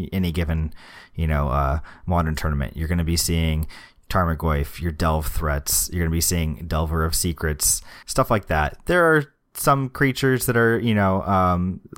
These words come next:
only Legacy legal, stuff like Mother of Runes that have never really been introduced into the modern format because they're just so good.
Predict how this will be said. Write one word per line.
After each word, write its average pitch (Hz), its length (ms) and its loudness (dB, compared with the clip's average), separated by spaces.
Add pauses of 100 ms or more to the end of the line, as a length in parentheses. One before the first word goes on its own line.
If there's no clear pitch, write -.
(360)
only 113 320 4
Legacy 104 320 2
legal, 101 240 2
stuff - 220 -2
like 98 140 -2
Mother 92 300 2
of 87 140 -2
Runes 87 480 0
that 82 260 0
have 76 220 0
never 87 180 2
really 85 160 2
been 76 160 2
introduced 80 480 0
into 82 220 0
the 78 100 0
modern 78 300 2
format 78 360 -2
because 78 280 -2
they're 85 120 0
just 78 240 0
so 82 140 0
good. 78 320 -2